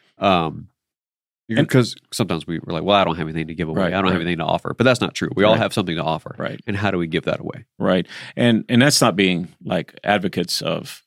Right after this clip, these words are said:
Speaker 2: irresponsibility.
Speaker 1: Of course
Speaker 2: We know
Speaker 1: not.
Speaker 2: we have responsibilities for family,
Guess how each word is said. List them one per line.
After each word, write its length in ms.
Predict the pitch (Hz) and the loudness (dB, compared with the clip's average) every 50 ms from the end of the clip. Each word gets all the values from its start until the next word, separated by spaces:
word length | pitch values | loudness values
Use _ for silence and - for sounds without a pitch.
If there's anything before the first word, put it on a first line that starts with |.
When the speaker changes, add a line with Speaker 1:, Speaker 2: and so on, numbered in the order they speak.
| _ | _
Speaker 2:
irresponsibility. 960 | - 107 98 92 87 - - 80 80 - - 90 87 92 87 - - - - - | 2 4 4 4 4 2 2 0 -2 -2 -2 0 0 0 0 0 -2 -4 -4 -4
Speaker 1:
Of 120 | 151 131 | 0 4
course 160 | - 175 131 | 4 6 6
Speaker 2:
We 80 | 120 123 | 6 6
know 60 | 139 | 6
Speaker 1:
not. 60 | 127 | 6
Speaker 2:
we 60 | 110 | 6
have 120 | 107 98 92 | 4 4 2
responsibilities 800 | 90 85 - - 87 90 - - 95 90 92 90 85 87 82 78 | 0 -2 0 0 -2 -2 -2 -2 0 2 2 2 2 0 -2 -4
for 320 | - - - - 90 85 - | -4 -8 -8 -8 -8 -10 -12
family, 640 | - - - 107 98 98 98 95 92 92 92 92 | -6 -2 2 2 4 4 2 2 0 0 -2 -4